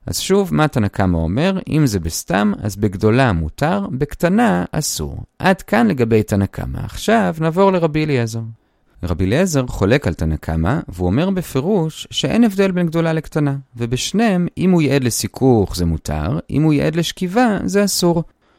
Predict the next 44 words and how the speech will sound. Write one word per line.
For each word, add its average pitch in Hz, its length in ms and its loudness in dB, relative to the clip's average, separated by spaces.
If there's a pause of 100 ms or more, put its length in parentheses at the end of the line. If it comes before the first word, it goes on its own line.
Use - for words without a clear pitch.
(320)
עכשיו, - 240 -2
כמובן 104 480 2
שכמו 143 320 2
בתנא 127 300 0
קמא, 165 380 2
גם 139 220 0
את 170 140 -4
רבי 123 160 0
אליעזר 156 440 0
אנחנו 123 260 0
לא 147 60 4
יכולים 143 300 4
להבין 107 440 4
כפשוטו, 92 680 0
כי - 120 -2
הרי 95 180 2
אם 123 140 4
הוא 143 100 8
ייעד 120 240 4
בפירוש, 110 520 2
כולם 104 340 2
מסכימים, 85 580 0
כל 120 220 0
הנושא 113 400 2
כאן 95 240 0
זה 82 120 -2
בסתם, 80 600 -4 (100)
אז 87 100 -8
אנחנו 87 200 -4
צריכים 175 260 0
להבין 175 540 0
מה 147 180 2
רבי 190 180 0
אליעזר 175 280 0
אומר 190 400 2
לגבי 180 360 0
סתם, 208 420 0 (100)
ובמה 156 380 2
בדיוק 196 300 0
הוא 190 100 -2
חולק 220 300 4
על 180 80 0
תנא 175 200 0
קמא. 135 320 2